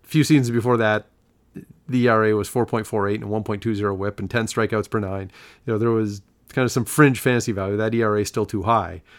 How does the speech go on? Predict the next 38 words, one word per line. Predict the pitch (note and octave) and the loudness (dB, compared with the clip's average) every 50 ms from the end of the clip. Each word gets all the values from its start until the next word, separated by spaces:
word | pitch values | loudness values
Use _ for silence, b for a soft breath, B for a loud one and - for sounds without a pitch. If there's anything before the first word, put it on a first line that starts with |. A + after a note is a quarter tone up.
| b b b b - | b b b b -10
uh, | G2+ F#2+ F#2 F2+ | -10 -8 -8 -8
but | F2 F#2 G#2+ - | -6 -6 -4 -2
the | - A2+ | -2 0
whip | G#2 A2+ A2 - - | 2 0 0 0 -2
was | G#2+ G2 G2 | -4 -4 -4
respectable | F#2 - - G#2 F#2+ - G#2+ G2 G2 G2 G2+ G2 | -6 -4 -4 -4 -4 -4 -6 -4 -4 -4 -4 -4
and, | F#2 F#2+ - A2+ | -6 -8 -8 -8
and | G2 F#2+ F#2+ | -8 -8 -6
the | F#2+ F2+ F2 | -8 -8 -8
strikeouts | - - B2 A2 G#2+ A2 F#2+ F#2 - - | -2 0 0 0 0 0 -4 -6 -6 -10
were | F#2+ | -12
good. | F2 F#2 F2+ F#2 F2+ - b b b b b b _ | -10 -10 -10 -10 -12 -14 b b b b b b _
Uh, | - G2 F#2 F2+ F2+ F2+ E2+ - _ _ _ | -12 -10 -8 -8 -10 -10 -12 -14 _ _ _
but, | - A2+ G2 F2 - _ _ _ _ _ _ _ _ _ _ _ _ _ - D#3 B2+ G#2+ - - D3 | -2 -2 -2 -2 -6 _ _ _ _ _ _ _ _ _ _ _ _ _ -18 -16 -16 -16 -14 -14 -8
you | C#3+ A#2+ | -6 -4
know, | G#2 G#2 | -4 -4
given | G2+ F#2+ C3 A#2 A#2 A2+ A2 | 0 0 0 0 0 -2 -2
what | A2 G#2 F2+ | -2 2 2
happened | B2 A2+ - - G#2 | 2 2 2 0 -4
last | G2+ G2 G2 F#2 - | -2 -4 -4 -4 -4
season, | - A#2+ G#2 G2 F#2+ G2 | -4 -4 -4 -4 -6 -8
I | F#2+ | -6
think | F#2 A2 G2+ - | -6 -8 -6 -8
it, | G#2 G2 B B B B B | -10 -12 B B B B B
it'd | - A#2+ | -6 -2
be | A2+ A2+ | -2 -2
fair | - - C3+ B2 A#2 A2 | 2 4 4 6 6 4
to | - A#2+ A2 | 2 0 -2
wait | G2+ G#2 B2 A#2 A2+ | 0 0 0 0 0
and | G#2+ G2+ | -4 -8
see | - - A#2 G#2+ | -6 -4 -4 -2
on | G2 F#2 G2 | -4 -4 -6
whether | G2 G2 F#2+ F#2+ F#2+ - - | -6 -6 -6 -8 -10 -12 -8
Matthew | - A2 G2+ G2 - - G2+ | -4 -4 -4 -4 -4 -6 -8
Boyd | F#2 G2 A2 G#2 G2 F#2 - | -4 -2 -2 -2 -2 -4 -6
can | - G2+ F2+ | -8 -8 -6
bounce | E2+ F#2 E2+ E2+ D#2+ | -6 -8 -8 -10 -8
back. | - - G#2+ F#2 - - - | -4 -2 -2 -2 -4 -8 -16